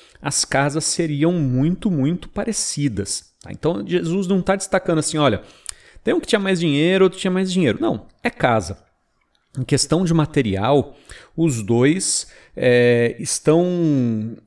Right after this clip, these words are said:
estão fazendo a mesma coisa, estão fazendo uso do mesmo material. Então a gente pode entender que os dois estão construindo o mesmo tipo de casa.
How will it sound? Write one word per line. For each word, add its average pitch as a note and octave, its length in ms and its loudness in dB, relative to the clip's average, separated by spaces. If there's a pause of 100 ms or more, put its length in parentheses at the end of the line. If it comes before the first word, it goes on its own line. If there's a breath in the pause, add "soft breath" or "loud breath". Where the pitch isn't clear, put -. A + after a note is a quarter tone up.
estão D3+ 320 -4
fazendo E3+ 500 0
a E3 80 6
mesma F3 360 0
coisa, C3 260 2
estão B2+ 160 -4
fazendo C#3 380 -2
uso D3+ 340 0
do C#3 220 -2
mesmo D3+ 440 0
material. D#3+ 480 0
Então D#3+ 160 -2
a F#3 40 -2
gente G3+ 180 -4
pode G3+ 400 2
entender C#3+ 680 0 (300 loud breath)
que - 80 -2
os C#3+ 80 0
dois F3 180 2
estão F#3 220 -2
construindo F3+ 540 -2
o - 20 -2
mesmo F3 340 -2
tipo E3+ 460 -4 (400 soft breath)
de F3 140 -4
casa. A2+ 600 -2